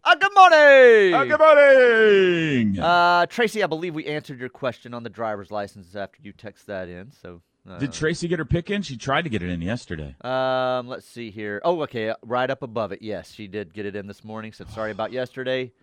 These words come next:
Speaker 1: Cincinnati Bengals."
Speaker 2: I gotta do everything for you. <laughs>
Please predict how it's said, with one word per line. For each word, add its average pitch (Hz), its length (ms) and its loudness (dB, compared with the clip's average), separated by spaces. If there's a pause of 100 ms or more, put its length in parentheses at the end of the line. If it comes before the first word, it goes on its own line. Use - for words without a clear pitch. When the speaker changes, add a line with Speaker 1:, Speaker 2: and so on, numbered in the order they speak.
(140)
Speaker 1:
Cincinnati 120 600 -10
Bengals." 87 480 -18 (480)
Speaker 2:
I 123 40 -20
gotta - 400 -20
do - 100 -20
everything 78 460 -20
for - 140 -20
you. - 280 -16
<laughs> - 600 -18